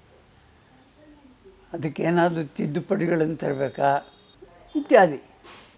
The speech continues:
ಕೆಲವು ಸಂಗತಿಗಳನ್ನು ಗಮನಿಸಿದ್ರೆ ಇವತ್ತಿನ ವಿದ್ಯಮಾನ ಬಹಳ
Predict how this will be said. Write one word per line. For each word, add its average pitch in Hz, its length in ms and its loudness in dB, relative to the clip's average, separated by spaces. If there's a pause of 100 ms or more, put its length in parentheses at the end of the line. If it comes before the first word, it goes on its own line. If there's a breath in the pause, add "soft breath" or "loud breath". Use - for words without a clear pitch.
(340)
ಕೆಲವು 185 320 2 (220)
ಸಂಗತಿಗಳನ್ನು 202 800 4
ಗಮನಿಸಿದ್ರೆ 170 640 -2 (1700)
ಇವತ್ತಿನ 190 400 2 (120)
ವಿದ್ಯಮಾನ 185 600 6 (720)
ಬಹಳ 160 180 -2